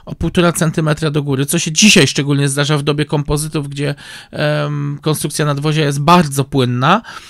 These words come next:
mm, i musimy to przerobić i te dwadzieścia szyb, które zamówiliśmy, po pierwszym egzemplarzu już,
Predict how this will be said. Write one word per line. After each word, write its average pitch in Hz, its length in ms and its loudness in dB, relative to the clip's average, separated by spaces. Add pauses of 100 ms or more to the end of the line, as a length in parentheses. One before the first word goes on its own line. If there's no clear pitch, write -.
(200)
mm, 165 520 0 (220)
i 277 120 4
musimy 202 920 4 (800)
to 180 120 0
przerobić 156 540 0
i 202 80 -4
te 214 100 2
dwadzieścia 220 420 2
szyb, - 180 -2
które 247 200 0
zamówiliśmy, 214 640 -2
po 226 140 -6
pierwszym 254 400 0
egzemplarzu 196 600 -2
już, 226 400 -4